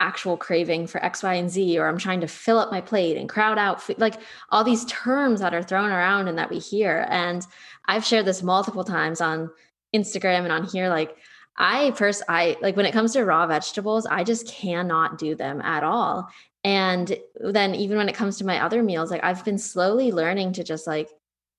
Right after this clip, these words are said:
it doesn't have to be, like, like, vegetables are the highway, or, like, you know, you have to do the vegetables or you're not, quote unquote, healthy. Like, there's just so many other aspects of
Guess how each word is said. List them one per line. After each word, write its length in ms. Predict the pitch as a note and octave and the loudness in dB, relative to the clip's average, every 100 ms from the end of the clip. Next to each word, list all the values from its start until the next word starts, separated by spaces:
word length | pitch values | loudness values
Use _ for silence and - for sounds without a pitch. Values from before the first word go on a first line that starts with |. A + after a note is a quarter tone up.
| _ | _
it 140 | F#3+ G#3 | 0 2
doesn't 320 | G3 G3 A#3 | 2 0 -2
have 400 | G3 F#3 F#3 - | -2 -4 -4 -4
to 100 | F3 | -6
be, 380 | - F3+ E3 D#3 | -2 0 0 0
like, 400 | D3 - - _ _ _ _ _ _ - - - - | 0 -4 -10 _ _ _ _ _ _ -20 -18 -12 -2
like, 300 | G3 E3 - | 2 2 0
vegetables 640 | D#3+ F3+ - - G#3+ G#3 | -2 -2 -2 -2 -2 0
are 60 | F3+ | -2
the 100 | D#3 | -4
highway, 540 | - E3 E3 - - | -2 0 0 -2 -6
or, 120 | - G#2+ | -2 2
like, 300 | F#3 G3 - - | 2 0 -6 0
you 100 | A3+ | 4
know, 80 | F#3+ | 4
you 100 | F#3+ | 4
have 220 | A3 G3+ | 2 0
to 80 | A3 | 2
do 80 | G#3+ | 0
the 80 | G3 | 2
vegetables 600 | G#3 - G#3+ G3+ G3+ A3+ | 0 0 0 4 4 4
or 120 | G3 | 4
you're 160 | F#3 F#3+ | 2 2
not, 340 | G3 F#3 - | 2 2 0
quote 160 | G#3+ G3+ | 0 0
unquote, 240 | G3+ G3 | 2 2
healthy. 380 | G3 G3 D#3 D#3 | 2 0 0 0
Like, 260 | E3 E3 - - _ - | 0 -2 -8 -20 _ 0
there's 160 | A3 | 4
just 220 | A#3 A#3+ | 4 4
so 160 | A#3 A3+ | 4 4
many 200 | A#3 A3 | 6 4
other 180 | G#3+ G#3 | 2 0
aspects 600 | F#3 F#3+ - F#3+ F3+ - | 2 0 0 -2 -2 -2
of 240 | E3+ E3+ | -4 -6